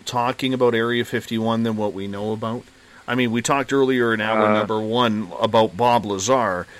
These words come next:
Speaker 1: Are there people who can confirm his story that you have talked about?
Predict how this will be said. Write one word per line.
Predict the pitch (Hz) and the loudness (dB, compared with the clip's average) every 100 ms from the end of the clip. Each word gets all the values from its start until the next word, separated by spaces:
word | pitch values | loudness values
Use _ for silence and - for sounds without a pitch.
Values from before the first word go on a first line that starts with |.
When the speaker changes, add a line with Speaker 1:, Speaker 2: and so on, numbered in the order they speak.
| - - _ - | -20 -20 _ 2
Speaker 1:
Are | 123 | 4
there | 135 135 | 4 4
people | 175 151 156 | 0 2 2
who | 143 139 | 2 0
can | 139 | 0
confirm | - 123 104 135 135 139 | 0 -2 -2 0 0 0
his | 123 131 | 0 2
story | - 131 127 143 135 | 2 2 2 2 0
that | 127 | 0
you | 123 135 | 0 0
have | 117 | -2
talked | 127 127 - | -2 -4 -4
about? | 135 151 | -10 -10